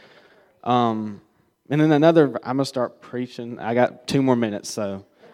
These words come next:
I'm watching the timer. Um, you know, Psalms thirty-seven, four through five says to delight yourself in the Lord, and he will give you the desires of your heart.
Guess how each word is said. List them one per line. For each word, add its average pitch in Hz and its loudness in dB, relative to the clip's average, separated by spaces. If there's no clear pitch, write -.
I'm 131 0
watching 151 8
the 131 4
timer. 110 0
Um, 135 6
you 151 2
know, 135 2
Psalms 175 -2
thirty-seven, 147 -2
four 151 0
through 139 -2
five 113 -2
says 131 2
to 135 -6
delight 127 0
yourself 135 -2
in 127 -8
the 120 -2
Lord, 107 -6
and 107 -14
he 127 -6
will 120 -4
give 110 -8
you 107 -6
the 104 -10
desires 98 -10
of 98 -18
your 85 -20
heart. - -18